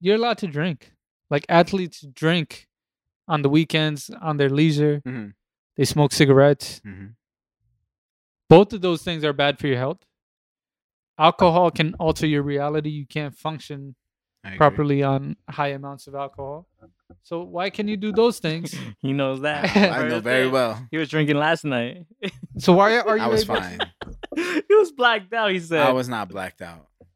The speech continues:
Speaker 1: Why are you able to do those things and not weed?
Speaker 3: Guys,
Speaker 2: Well,
Speaker 3: she's
Speaker 2: the reason
Speaker 3: black.
Speaker 2: I'm in
Speaker 3: Let's go to the, let's go to the elephant. You guys are, <laughs> you guys are just running around in circles like, "Yo, what about my," bro, it's 'cause she's black. Period. <laughs>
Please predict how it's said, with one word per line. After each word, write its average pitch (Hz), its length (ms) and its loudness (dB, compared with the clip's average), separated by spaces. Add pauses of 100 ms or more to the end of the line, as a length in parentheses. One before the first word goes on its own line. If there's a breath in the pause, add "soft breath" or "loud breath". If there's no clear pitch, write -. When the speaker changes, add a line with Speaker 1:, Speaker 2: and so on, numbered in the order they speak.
(140)
Speaker 1:
Why 180 160 -2
are 214 80 -2
you 208 160 2
able 185 180 2
to 180 120 -4
do 170 140 2
those 175 240 4
things 143 260 -6
and 135 80 -8
not 139 180 -12
weed? 139 160 -14
Speaker 3:
Guys, 269 180 8
Speaker 2:
Well, 185 80 10
Speaker 3:
she's 269 100 8
Speaker 2:
the 170 60 8
reason 233 180 12
Speaker 3:
black. 247 240 10
Speaker 2:
I'm 190 120 4
in 185 40 2
Speaker 3:
Let's 247 160 8
go 269 200 10
to 262 280 -4
the, 277 480 4
let's 302 180 8
go 381 100 10
to 370 100 4
the 339 80 8
elephant. 330 320 10
You 330 220 8
guys 320 280 8
are, 254 220 4 (160)
<laughs> - 140 -20
you 269 180 8 (100)
guys 294 280 8
are 277 80 8
just 247 320 6
running 240 380 4
around 233 360 6
in 220 140 2
circles 226 480 6
like, 190 160 8
"Yo, 185 280 10
what 208 160 8
about 233 260 6
my," 214 80 6 (280 loud breath)
bro, 262 180 10
it's 240 120 6
'cause 269 140 4
she's 240 180 2
black. 185 360 8 (440)
Period. 208 540 10
<laughs> - 60 -4